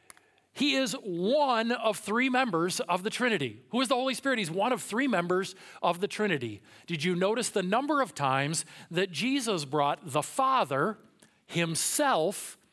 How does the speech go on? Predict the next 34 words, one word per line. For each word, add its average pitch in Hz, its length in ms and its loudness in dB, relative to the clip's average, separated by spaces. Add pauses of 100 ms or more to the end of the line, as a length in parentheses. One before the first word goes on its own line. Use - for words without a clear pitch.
(440)
and 208 460 2
the 180 180 -2
Spirit 233 540 2
or 185 160 2
the 175 100 2
Helper 180 640 0
into 226 300 0
the 202 100 0
same 240 300 2
sentence? 170 560 0 (680)
He, 190 80 -2
he 220 160 0
brings 208 380 0
them 196 140 0
together 190 400 0
and 170 100 -4
speaks - 360 -2
about 151 260 0
them 156 140 -2
together, 175 400 0
Father, 202 560 0
Son, 196 340 0
and 175 120 -2
Holy 180 260 0
Spirit, 151 400 -2 (240)
because 170 360 0
these 214 500 -2
are 190 360 0
the 160 140 -4
three 226 320 -4
members 147 500 -2 (320)
of 143 180 0
the 156 80 -6
Trinity. 113 540 -6